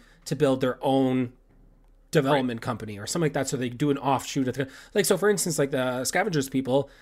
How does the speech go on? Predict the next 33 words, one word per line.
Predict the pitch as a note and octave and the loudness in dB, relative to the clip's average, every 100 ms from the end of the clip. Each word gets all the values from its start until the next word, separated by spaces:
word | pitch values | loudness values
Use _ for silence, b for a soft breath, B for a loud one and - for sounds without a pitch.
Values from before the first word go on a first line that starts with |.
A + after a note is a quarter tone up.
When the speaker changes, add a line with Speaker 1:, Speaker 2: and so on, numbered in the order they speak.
| B | B
Speaker 1:
it | - | -2
was | D#3 C#3+ | 0 2
made | C#3+ C#3 C3 | 2 2 2
by, | B2+ B2 B2+ B2+ C3 B - - | 0 0 2 0 -2 B -20 -8
um, | B2 A#2+ A#2 A#2 A2+ A2+ A2 A2+ _ _ _ _ - - - - - | -4 -2 -2 -2 -2 -4 -6 -8 _ _ _ _ -14 -14 -16 -14 0
Midwinter | D#3 D#3 D3 C#3 | 4 4 6 4
Games, | B2+ F#3+ C#3 A#2 B2 | 2 0 -2 -2 -4
right? | B2 D3 | -4 -4
And | D3 C#3 | -2 2
Midwinter | F3 D3+ D#3+ G#3+ D#3+ E3 - | 2 2 2 4 4 0 -6
was | - C#3 D3 | -2 0 0
an | D3 | -2
offshoot | D3+ E3+ - B2+ A#2+ | -2 -2 -2 -4 -4
of | C#3 B2 | -6 -2
three | D3+ C3+ | 0 2
four | C#3 | 2
three, | A#2 F3+ B2 | 0 0 -2
which | A#2+ - | -2 0
we | C3+ | -2
could | B2 B2 - | -2 -6 -6
consider | B2+ A#2 C3+ | -6 -4 -4
to | A2+ | -4
be | A#2 | -8
a | A2+ | -8
triple | - B2 A2+ | -6 -6 -6
A | A2 G#2+ - b b b b - | -6 -10 -12 b b b b -8
developer, | C#3+ E3 C#3+ G#2 | 0 2 2 -2
right? | G#2+ C3 | -8 -4
So | E3 | -2
it's, | D3+ B B B B | -4 B B B B
so | - F3 | 0 2
it's | E3 | 2
like, | D#3+ C#3+ | 0 -2